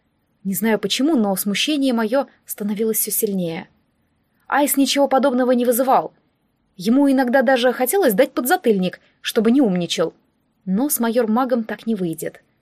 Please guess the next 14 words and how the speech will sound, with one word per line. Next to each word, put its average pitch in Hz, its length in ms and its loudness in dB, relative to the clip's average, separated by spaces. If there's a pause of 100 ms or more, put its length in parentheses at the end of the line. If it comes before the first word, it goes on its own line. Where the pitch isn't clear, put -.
(140)
Да 185 120 -2
и 190 60 2
не 185 100 -2
хочется. - 520 -4 (800)
Еда 190 440 0
была 254 220 2
потрясающей. 185 840 -2 (240)
Хотя 220 320 0
бы 220 240 4
она 269 260 0
могла 202 360 4
отвлечь 220 340 -4
меня 220 320 0
от - 240 -12